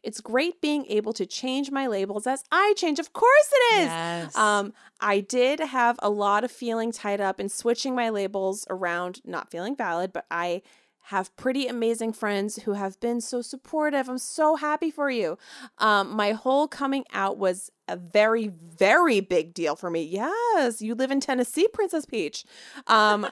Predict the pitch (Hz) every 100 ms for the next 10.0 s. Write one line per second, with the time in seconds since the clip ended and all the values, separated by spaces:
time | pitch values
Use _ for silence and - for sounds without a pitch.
0 | - - _ 233 240 254 277 285 277 277
1 | - 214 208 - 240 226 196 208 - 202
2 | 175 208 - 202 220 233 226 - 196 185
3 | 226 233 233 202 185 190 185 185 - 170
4 | 160 175 180 233 220 220 202 - 190 196
5 | 214 247 214 262 262 262 262 233 220 180
6 | 170 170 165 170 165 165 165 165 - 180
7 | 180 190 175 185 175 220 233 240 233 220
8 | 220 214 214 175 170 165 175 190 196 202
9 | 175 160 143 156 180 190 185 185 180